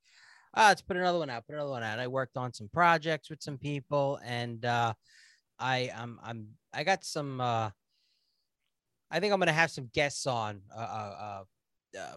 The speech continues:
for the hundredth. I, I, I gotta see. I think actually coming up, um, I'm gonna do, uh, who the hell is it? James. I think, uh,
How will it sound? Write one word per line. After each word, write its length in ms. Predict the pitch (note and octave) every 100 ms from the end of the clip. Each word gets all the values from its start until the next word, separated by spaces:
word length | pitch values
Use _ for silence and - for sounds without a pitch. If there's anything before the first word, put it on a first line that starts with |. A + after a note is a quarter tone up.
| -
for 80 | C#3+
the 100 | B2
hundredth. 480 | C3 A#2 A2 G#2
I, 260 | A#2 G#2+ G#2+ G2
I, 140 | A#2 G#2+ B2
I 60 |
gotta 200 | B2+ B2+
see. 360 | - - A#2 G#2+
I 120 | A#2+
think 200 | - C4+
actually 400 | C#4 B3 - A#3
coming 340 | - G#3+ G#3+ A3
up, 180 | B3+ - _
um, 540 | D3+ E3 D#3+ D#3+ D3+ C3 _ -
I'm 140 | D#3
gonna 260 | D3 F3 E3
do, 500 | C3+ E3+ F3 E3+ D#3+
uh, 480 | E3+ E3 E3 D#3+ D#3
who 100 | F3+
the 80 | F#3
hell 180 | F#3
is 140 | F#3 C3+
it? 120 | A#2 _
James. 480 | A#2+ F#3+ A#3+ E3+ B2
I 120 | C3 C#3
think, 160 | E3 D#3 - D3+
uh, 380 | D#3+ D3+ C#3+